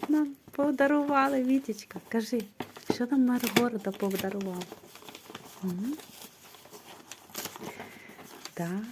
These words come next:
щось подарував? Так, лист. Що тут в листу?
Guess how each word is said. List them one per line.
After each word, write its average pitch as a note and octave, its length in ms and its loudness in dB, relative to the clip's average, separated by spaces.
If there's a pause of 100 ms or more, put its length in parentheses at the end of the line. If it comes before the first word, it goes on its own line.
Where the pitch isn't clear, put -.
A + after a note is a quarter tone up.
(160)
щось G3+ 260 -8
подарував? A#3 640 -2 (1800)
Так, F3 360 -10
лист. E3 480 -6
Що - 220 -6
тут C4 280 -8
в - 40 -4
листу? C#4+ 440 -2